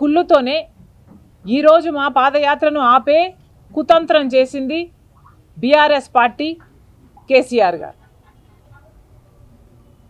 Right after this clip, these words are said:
నిన్న మేము మహబూబాబాద్లో శంకర్ నాయక్ అవినీతి గురించి, అక్రమాల గురించి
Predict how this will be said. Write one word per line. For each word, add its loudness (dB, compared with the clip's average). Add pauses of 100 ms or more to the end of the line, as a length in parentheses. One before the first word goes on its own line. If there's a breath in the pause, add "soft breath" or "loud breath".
(280)
నిన్న -2 (180)
మేము 2 (1080)
మహబూబాబాద్లో 0 (960)
శంకర్ 0
నాయక్ -2 (920)
అవినీతి -2
గురించి, -4 (680)
అక్రమాల 4 (120)
గురించి -4